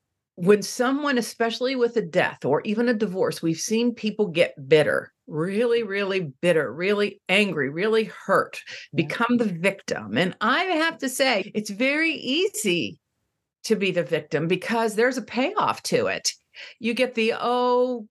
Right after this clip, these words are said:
Speaker 1: poor, I don't know how you survived the loss of your son. Oh my gosh, that's," and there is this, people at the beginning really come to your aid. But then,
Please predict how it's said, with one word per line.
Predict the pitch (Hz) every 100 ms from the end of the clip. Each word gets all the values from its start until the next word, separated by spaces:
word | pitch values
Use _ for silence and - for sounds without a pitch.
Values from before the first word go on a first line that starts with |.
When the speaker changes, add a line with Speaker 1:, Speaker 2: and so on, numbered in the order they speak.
| -
Speaker 1:
poor, | 254 247 247 214
I | 220 240
don't | 247
know | 214
how | 220 240
you | 240 240
survived | 226 254 233 220 226 226 226
the | 233
loss | 233 220 233 220
of | 220
your | 226 226
son. | 226 247 240 233 226
Oh | 233 240
my | 226 226
gosh, | 220 233 226 233 226
that's," | 233 233 - 208
and | 240 254
there | 269
is | - 262 349 262
this, | 214 233 220 - - _ _ _ _ -
people | 269 262 269
at | 262
the | 202
beginning | 214 170 175 302 381 214 214 226 226 - _ 190
really | 220 302 330 330 330 285
come | 233 269 277 285 262
to | - 277
your | 240 214
aid. | 151 330 349 127 - - _ _
But | 180 226 226
then, | 240